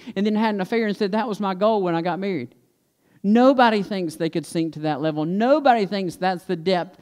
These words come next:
of the depravity of their own heart until it happens and until they do it. You see, we see this story and we're like, "Herod was so terrible." The reality is,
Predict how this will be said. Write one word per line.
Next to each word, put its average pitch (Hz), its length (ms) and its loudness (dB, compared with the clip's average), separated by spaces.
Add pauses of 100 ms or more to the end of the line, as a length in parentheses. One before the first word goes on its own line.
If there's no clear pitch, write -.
(180)
of 180 100 2
the 175 80 0
depravity 175 460 -2
of 190 220 2
their 202 140 2
own 185 280 0
heart 170 260 0
until 196 540 -2
it 175 120 -6
happens 185 520 -6
and 175 100 -2
until 185 380 -2
they 165 160 -2
do 170 300 0
it. 135 200 -6 (680)
You 147 60 -6
see, 208 140 -4
we 185 160 -2
see 214 380 -2
this 185 220 -2
story 208 360 2
and 180 80 2
we're 175 80 0
like, 175 180 -4
"Herod 202 340 0
was 165 140 -6
so 185 220 -2
terrible." 185 360 -4
The 160 120 -6
reality 185 360 -4
is, 165 120 -4